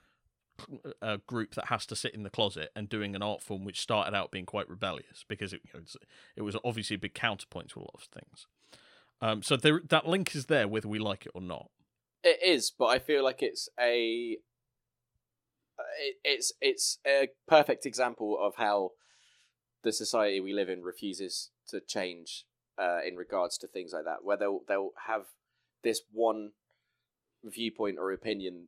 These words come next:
Speaker 2: that's been ingrained decades ago and then just go, "Oh, that's how it is," and
Speaker 1: Yeah.
Speaker 2: refuse to just be like, you know, because I,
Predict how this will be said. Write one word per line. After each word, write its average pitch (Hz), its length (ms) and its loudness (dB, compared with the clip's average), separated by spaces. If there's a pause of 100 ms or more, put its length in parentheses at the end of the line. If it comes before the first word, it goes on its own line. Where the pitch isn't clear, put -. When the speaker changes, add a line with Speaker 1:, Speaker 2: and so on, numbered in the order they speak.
(160)
Speaker 2:
that's 82 160 -4
been 110 180 0
ingrained 90 560 -2 (500)
decades 92 560 -4
ago 80 340 -6
and 92 80 -12
then 87 120 -12
just 82 120 -20
go, 82 220 -4
"Oh, 92 120 2
that's - 180 -6
how 80 160 -12
it 71 120 -12
is," - 200 -16 (240)
and 104 260 -4
Speaker 1:
Yeah. 90 160 -10
Speaker 2:
refuse 104 420 -6
to 101 100 -6
just - 200 -12
be 90 100 -8
like, 85 280 -4 (1080)
you 151 80 4
know, 135 100 8
because 127 240 0
I, 135 60 6